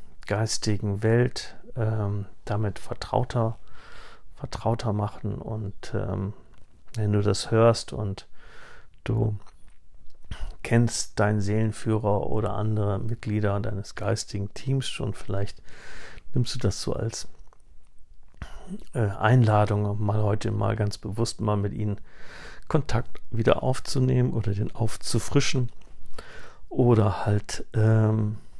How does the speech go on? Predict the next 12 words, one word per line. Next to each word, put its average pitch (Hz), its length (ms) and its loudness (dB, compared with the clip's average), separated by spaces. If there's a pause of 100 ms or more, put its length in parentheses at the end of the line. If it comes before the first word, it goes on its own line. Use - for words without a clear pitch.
(1120)
es - 340 -4
inspiriert - 680 2
dich - 240 0
halt, 95 260 0
dich - 240 -4
auf 110 180 -2
dem 101 200 -4 (680)
Weg 110 400 2
zu - 140 0
machen, 101 540 0 (580)
herauszufinden 104 1120 0
eigentlich, 110 600 -4